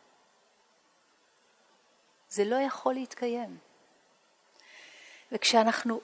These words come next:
עובדים עם התודעה שלנו, כל אחת עם עצמה, כל אחד עם עצמו, אנחנו עושים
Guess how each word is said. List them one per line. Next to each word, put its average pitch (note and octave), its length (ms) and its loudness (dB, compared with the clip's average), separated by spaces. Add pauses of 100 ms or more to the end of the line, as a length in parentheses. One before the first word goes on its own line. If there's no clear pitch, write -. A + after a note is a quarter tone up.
עובדים G#3 720 -2
עם C#4+ 120 6
התודעה G#3+ 500 2
שלנו, G3+ 400 -4
כל B3 200 4
אחת A#3+ 280 0
עם G3+ 140 -8
עצמה, G3 440 -4 (140)
כל B3+ 220 0
אחד A3+ 280 2
עם F#3+ 120 -8
עצמו, F#3+ 480 -6 (760)
אנחנו G#3 300 -6
עושים C#4 460 -2